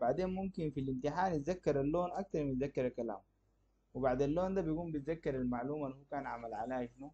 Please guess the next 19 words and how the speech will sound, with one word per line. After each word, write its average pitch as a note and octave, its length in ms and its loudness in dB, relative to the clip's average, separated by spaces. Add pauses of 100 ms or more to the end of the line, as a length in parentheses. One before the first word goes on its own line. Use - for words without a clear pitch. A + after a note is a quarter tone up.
هايلايت. G2+ 400 -8 (1040)
عنده F#3+ 220 0
القدرة F#3 340 4
على C#3+ 240 6
تقديم C3+ 420 -2
الخطط E3+ 420 -6
والنتائج، C3 580 0 (480)
بيحب C#3+ 320 -2
الرسم D3 540 0
واللعب C3 420 -2
بالألوان، B2+ 640 -4 (520)
بيمزج C3 360 -4
الألوان B2 560 0
والملابس B2+ 640 -4
بش-، - 220 -16 (120)
آه، A2+ 420 -10
بشكل C#3 420 -6
جميل. A2 280 -6 (1700)
ده E3+ 500 4